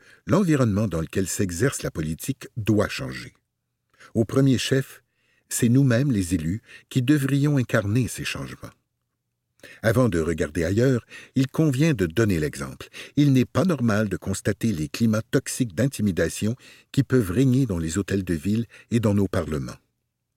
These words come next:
La question qu'il convient de poser est la suivante. De quelle façon ces escalades sont-elles alimentées ?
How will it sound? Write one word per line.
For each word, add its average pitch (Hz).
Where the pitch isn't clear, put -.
La 117
question 143
qu'il 71
convient 92
de 67
poser 95
est 87
la 78
suivante. 69
De 143
quelle 226
façon 147
ces 87
escalades 110
sont-elles 90
alimentées ? 78